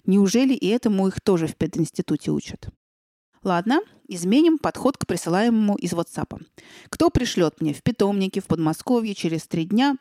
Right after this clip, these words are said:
ну, тот просто дурак. Первым оскоромился невролог, который мне вообще-то спину спас. Да и неврологу не обязательно быть умным. Главное, чтобы у него был опыт и руки хорошие. И вообще, проблема не в том, что пишут, а проблема в том, что пересылают.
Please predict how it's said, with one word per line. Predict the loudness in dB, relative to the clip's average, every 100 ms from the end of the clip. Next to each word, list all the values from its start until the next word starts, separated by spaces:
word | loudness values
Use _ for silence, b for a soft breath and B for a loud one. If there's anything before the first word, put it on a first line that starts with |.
| 0
ну, | 0 0
тот | -2 2
просто | 2 2
дурак. | 2 2 2 0 -10 -20 _ _ _ B -2
Первым | 4 6 6 4
оскоромился | 0 2 4 4 4
невролог, | 2 2 0 -2 -6 -16 _ _
который | -4 0 2
мне | 2 2 2
вообще-то | -2 -4 -4 -4
спину | -2 0 0
спас. | -2 -8 -10 -18 -20 _ _ -4
Да | 0
и |
неврологу | 2 4 2 2 2
не | 2
обязательно | 2 2 2 2 0
быть | 0 0
умным. | 0 0 -2 -8
Главное, | -8 -2 0 0 -2
чтобы | -4 -2 0
у |
него | 0 0
был | -2 0
опыт | -2 -2 -6
и | -4 -4
руки | -4 -6
хорошие. | -6 -4 -4 -6 -12 -14 -16 B B B
И | -4
вообще, | -2 -2 -2
проблема | -2 0 2 2
не | 0 0
в |
том, | 0 -2
что | -2 -4
пишут, | -2 -4 -4 -8
а | -4
проблема | -2 0 2 0
в | 0
том, | 0
что | 2 -2
пересылают. | -2 -4 -4 -4 -4 -8